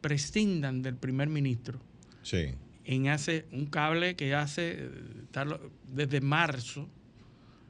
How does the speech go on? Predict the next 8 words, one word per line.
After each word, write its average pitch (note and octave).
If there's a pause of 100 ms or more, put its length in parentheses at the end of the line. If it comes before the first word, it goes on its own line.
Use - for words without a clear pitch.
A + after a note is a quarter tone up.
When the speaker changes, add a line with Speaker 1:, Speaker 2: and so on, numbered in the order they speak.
(180)
Speaker 1:
eh, A#2
anter-, B2+
sale G3
el D#3+
cable D3+
en, B2+
en B2+
marzo, B2